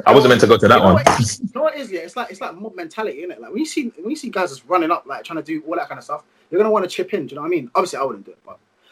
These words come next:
Speaker 2: you know what I mean? You're gonna wanna chip in, you're gonna start throwing bricks and all them things. It's like her mentality. Obviously,
Speaker 1: But you
Speaker 2: the
Speaker 1: got,
Speaker 2: guys
Speaker 1: this is a,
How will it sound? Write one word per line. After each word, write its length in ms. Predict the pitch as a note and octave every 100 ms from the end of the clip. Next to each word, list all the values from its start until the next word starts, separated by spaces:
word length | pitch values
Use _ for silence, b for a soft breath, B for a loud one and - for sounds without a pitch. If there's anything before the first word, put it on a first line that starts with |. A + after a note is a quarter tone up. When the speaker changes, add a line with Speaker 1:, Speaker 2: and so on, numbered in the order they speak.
| _
Speaker 2:
you 60 | -
know 60 | F3+
what 40 |
I 20 |
mean? 80 | D#3+
You're 100 | D#3
gonna 80 | E3+
wanna 120 | F#3
chip 240 | F3 F3+ F#3+
in, 100 | F3+
you're 80 | D3+
gonna 80 | D#3+
start 180 | D#3
throwing 220 | F3 D#3 C#3
bricks 440 | E3 - - - -
and 200 | C#3 C#3
all 80 | E3
them 120 | D#3
things. 200 | D3+ C3+
It's 80 | C#3
like 120 | F3
her 100 | F#3
mentality. 500 | F3 C#3+ F#3+ G#2+ G#2+ - _ _ _ _ _ -
Obviously, 300 | D#3+ - D#3
Speaker 1:
But 100 | E3+
you 100 | A#3
Speaker 2:
the 60 |
Speaker 1:
got, 60 | A#3
Speaker 2:
guys 160 | E3+ D3
Speaker 1:
this 160 | A3
is 120 | A3+
a, 180 | G3 D#3+